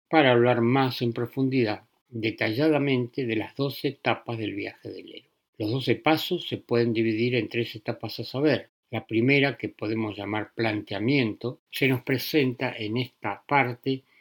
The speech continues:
el mundo del protagonista, donde vive cómodamente y sin complicaciones, por lo que cuando se presenta la aventura a lo desconocido, la rechaza. Es entonces, tras el rechazo, cuando un acto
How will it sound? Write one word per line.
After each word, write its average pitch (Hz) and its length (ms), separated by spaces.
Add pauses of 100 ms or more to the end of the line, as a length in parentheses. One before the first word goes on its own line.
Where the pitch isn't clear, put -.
(200)
el 110 160
mundo 131 440
del 117 140
protagonista, 123 840
donde 104 320
vive 113 300
cómodamente 127 880 (160)
y 131 100
sin 143 300
complicaciones, 107 880 (280)
por 117 240
lo 104 140
que - 160
cuando 101 500
se - 220
presenta 147 760
la 107 100
aventura 123 560
a 104 40
lo 101 100
desconocido, 135 760
la 131 140
rechaza. 123 580 (200)
Es - 160
entonces, 127 760
tras 120 220
el 101 120
rechazo, 151 600
cuando 107 300
un 120 140
acto 127 420